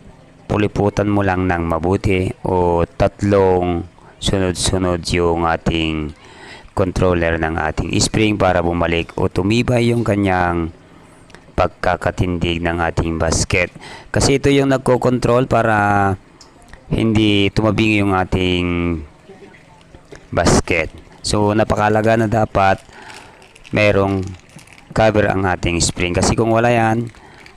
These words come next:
hindi rin gagana o hindi rin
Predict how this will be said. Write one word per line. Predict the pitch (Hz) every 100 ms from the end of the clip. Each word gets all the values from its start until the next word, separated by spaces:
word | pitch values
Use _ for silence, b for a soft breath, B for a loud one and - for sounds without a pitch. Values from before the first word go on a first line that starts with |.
| -
hindi | 92 92 92
rin | 90 90
gagana | 90 87 87 85 80 -
o | - 85 78 - B B B B B B - -
hindi | 104 98 98
rin | 92